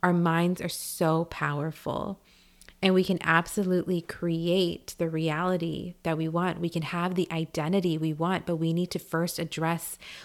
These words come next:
what is going on in our mind, what is going on internally for us, so that we don't project it outwardly, so that we don't allow the external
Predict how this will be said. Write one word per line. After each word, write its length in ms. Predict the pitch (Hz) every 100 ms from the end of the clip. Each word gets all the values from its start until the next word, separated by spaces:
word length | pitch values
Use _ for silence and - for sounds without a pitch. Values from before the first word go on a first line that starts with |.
| -
what 200 | 160 180
is 140 | 180
going 260 | - 180 165
on 320 | 160 165 160
in 160 | 156 160
our 140 | 151
mind, 360 | 156 160 170 170
what 140 | 156
is 120 | 156
going 280 | - 165 160
on 200 | 160 156
internally 760 | 151 147 - 202 240 233 170 160
for 220 | 165 156
us, 440 | 147 151 - - - - - -
so 100 | 185
that 180 | 180 165
we 80 |
don't 220 | 180 185 -
project 680 | 180 151 - 165 208 -
it 160 | 175 -
outwardly, 680 | 160 170 - 156 - 147 156 - _ - -
so 160 | -
that 180 | 190 185
we 120 | 185
don't 320 | 180 185 180 -
allow 540 | 180 175 170 180 180
the 180 | 170 160
external 1120 | - - - 175 180 196 196 175 165 160 165